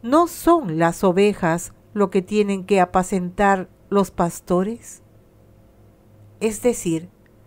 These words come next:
que no tienen que apacentarse a sí mismos, sino a las ovejas. Esta es la primera acusación dirigida contra estos pastores,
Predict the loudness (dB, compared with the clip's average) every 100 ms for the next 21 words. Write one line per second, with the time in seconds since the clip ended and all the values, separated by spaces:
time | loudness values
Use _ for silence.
0 | _ _ -20 -14 0 2 2 0 0 -2
1 | -2 -2 -4 0 2 2 0 -4 -4 -6
2 | -4 -2 -2 -2 -4 -2 -2 -4 -4 -6
3 | -6 -8 -8 -10 -10 -16 _ _ _ -20
4 | -10 -4 -2 2 4 4 2 0 -2 -2
5 | -4 -6 -14 -16 -20 -20 -20 _ _ _
6 | -20 _ _ _ -20 -10 0 0 0 2
7 | 4 4 4 0 0 0 0 0 2 4
8 | 2 0 -4 -2 -4 -4 -2 0 0 -8
9 | -18 -20 -20 -2 0 2 0 -2 -2 -2
10 | -2 -4 -2 0 2 0 -4 -6 -6 -4
11 | -6 -4 0 2 0 -4 -12